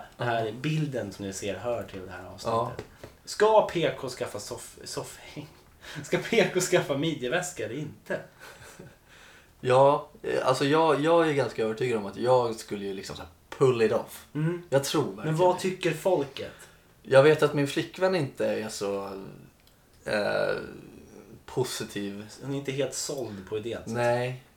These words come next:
Speaker 2: men jag tror
Speaker 1: Nej,
Speaker 2: att det skulle
Speaker 1: rimligt.
Speaker 2: kunna ändra sig när jag väl tar hennes mobil i min midjeväska.
Speaker 1: Ja, och visar alla kommentarer på Facebook och alla mail till soffhangpodcast at gmail dot com.
Speaker 2: Ja.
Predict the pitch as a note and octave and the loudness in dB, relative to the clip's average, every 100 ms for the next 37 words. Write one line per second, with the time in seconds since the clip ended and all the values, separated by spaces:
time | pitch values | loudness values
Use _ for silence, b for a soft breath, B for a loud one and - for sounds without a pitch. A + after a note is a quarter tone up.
0 | _ - - A#2+ A#2+ B2 B2+ B2+ D3 D3+ | _ -20 -10 -2 0 2 0 0 -2 2
1 | D3+ D3+ D3+ F3 D#3 D3+ D3+ D#3 D3+ D#3 | 0 0 -2 0 0 0 0 0 0 0
2 | C#3+ C3 A2+ A2 A2 A2 A2 A2 A2 A2 | 0 0 0 2 2 2 0 0 0 0
3 | G#2+ G#2+ - A2 C3 A#2+ A2 - G#2+ G#2+ | 0 -6 -10 -8 -6 -6 -8 -6 -6 -6
4 | A2 G#2 G#2 G#2 A2 A#2 - A2 - D3+ | -6 -6 -4 -4 -4 -6 -6 -6 -2 2
5 | D3+ D#3 - F3+ F3+ - D3+ D3+ C#3 - | 4 2 4 4 4 -4 -4 -4 -2 2
6 | D3 B2 A#2 B2+ B2 A#2+ C3 B2+ A2+ - | 4 4 2 -2 -8 -4 -2 -2 -2 -4
7 | D3+ C#3+ A#2+ - A2+ - A2+ A2 A#2+ C#3 | -6 -2 -4 -6 -10 -8 -6 -4 -4 -4
8 | G#2+ F#2+ F#2+ A2 G2+ A2 - A2 G#2 G#2+ | -4 -6 -8 -10 -6 -6 -6 -8 -8 -10
9 | A2 - A2 - G2+ G2 A2+ G#2+ F#2+ A#2 | -10 -10 -12 -10 -12 -12 -12 -12 -2 2
10 | G2 B2 G2+ | 2 2 -4